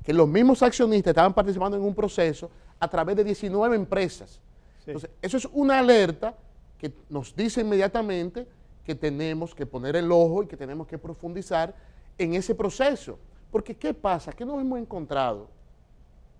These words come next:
Speaker 1: Nos hemos encontrado, y por eso en el anteproyecto de ley, nosotros estamos viendo cómo incluimos una figura que existe en otros países, que se conoce como las ofertas temerarias.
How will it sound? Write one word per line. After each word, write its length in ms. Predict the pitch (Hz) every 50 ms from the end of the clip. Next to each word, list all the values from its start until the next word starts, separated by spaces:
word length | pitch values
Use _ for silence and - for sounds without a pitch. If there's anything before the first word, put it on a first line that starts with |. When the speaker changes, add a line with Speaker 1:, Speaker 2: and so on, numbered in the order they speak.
| - - -
Speaker 1:
Nos 120 | 120 139
hemos 160 | 160 170 175
encontrado, 720 | 175 165 - 175 175 175 175 160 151 135 117 107 113 131 - - - - - - - - - - - -
y 80 | 151
por 200 | 131 - 131 123
eso 160 | 147 151 - 180
en 60 | 175
el 80 | 170
anteproyecto 640 | 160 156 - 160 - 151 131 131 135 143 139 - 165
de 100 | 165 165
ley, 320 | 147 123 110 104 107 120 139 - - - - - - - - - -
nosotros 340 | 113 107 117 120 139 147
estamos 440 | 139 - 131 131 127 131 131 127 - - - - - - - - - - - - -
viendo 520 | 127 135 147 160 156 135 120 113 117 117 -
cómo 260 | - 117 123 139 151
incluimos 420 | 156 151 165 156 139 139 127 123
una 120 | 123 131 131
figura 540 | - - 127 120 127 127 123 110 98 101 - - - - - - - -
que 100 | - 113
existe 280 | - - 127 - - 147
en 80 | 131
otros 220 | 131 - 131 135 -
países, 500 | - 139 127 113 110 110 107 - - - - - - - - - -
que 80 | 123
se 120 | 117 - 120
conoce 380 | - 120 117 131 131 - -
como 340 | - - - 123 123 127 127 -
las 200 | 127 120 117 - -
ofertas 520 | - 120 - - 135 139 139 - 170 - -
temerarias. 840 | - 143 131 127 123 127 135 135 135 120 107 95 85 - - -